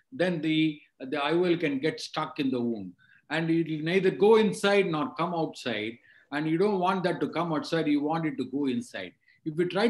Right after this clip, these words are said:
to push it, then the auto, uh, it will go, it may go inside with a jerk and rupture the P C. What I do is I go underneath the lens,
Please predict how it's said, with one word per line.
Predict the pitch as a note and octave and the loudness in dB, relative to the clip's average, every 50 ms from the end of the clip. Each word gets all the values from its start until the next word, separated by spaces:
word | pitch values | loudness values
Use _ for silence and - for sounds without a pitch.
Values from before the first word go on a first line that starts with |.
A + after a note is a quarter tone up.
| A#3 A#3 | 2 2
to | - - - | -2 0 -2
push | A#3 - - | -2 -2 2
it, | A#3+ G#3+ - - D#3 | 0 0 0 0 -6
then | E3+ E3+ F3 | -6 -4 -4
the | F3 D#3+ | -4 -2
auto, | D#3 E3 F3+ F#3+ F#3+ G#3 | -2 -2 -2 -2 -2 -2
uh, | F#3 E3+ D3+ - - _ _ - B2+ C3 C3+ C3 - - | -2 -4 -6 -10 -14 _ _ -14 -10 -10 -10 -10 -8 -6
it | C#3+ D3+ D#3+ D3+ D#3+ | -4 -2 -2 -2 -4
will | E3 D3 C#3 | -6 -4 -4
go, | E3 D#3 D#3 | -6 -6 -8
it | C#3+ C#3 D3+ | -10 -8 -6
may | D3 C3 C3+ F3 | -6 -2 2 4
go | G3 G3 F#3 | 4 6 6
inside | F3 D#3+ - _ - F#3 F#3 F3 D3+ | 4 2 0 _ -4 -4 -4 -2 -4
with | C#3+ B2 C3+ B2+ | -4 -4 -6 -6
a | - - | -4 -4
jerk | D#3+ F3+ F#3 F#3+ - - _ - - - _ _ _ - | -2 -2 -2 -4 -6 -10 _ -20 -20 -20 _ _ _ -10
and | D3 C#3 C3+ | -8 -4 -2
rupture | D#3 D#3+ - - F3+ D3 C3+ | -2 -2 0 0 0 0 0
the | B2 - - | -6 -6 -4
P | C#3 C3 B2 - | -6 -6 -6 -8
C. | - G2 F2 _ _ _ _ _ _ _ - | -12 -14 -16 _ _ _ _ _ _ _ -6
What | D#3 G3 B3 A#3 | 0 2 4 6
I | A#3 A3 | 6 4
do | F#3 G3+ G#3+ G#3+ | 6 4 2 2
is | G#3+ G#3+ F3+ | 2 0 0
I | G3 E3+ D#3+ D3 C3+ C3 F#3+ | 0 0 0 -2 0 4 6
go | G#3+ A#3 B3 A3+ A#3 - - D3 | 8 8 8 6 4 0 -4 -2
underneath | E3 G3 F#3+ A3+ A#3 A#3+ B3 B3+ A3 F3+ | -2 2 2 4 6 8 6 6 6 2
the | E3 E3 | 0 -2
lens, | C3 A#2 A2 G#2 G2 F#2+ - - - - | -2 -2 -4 -6 -10 -14 -14 -18 -20 -20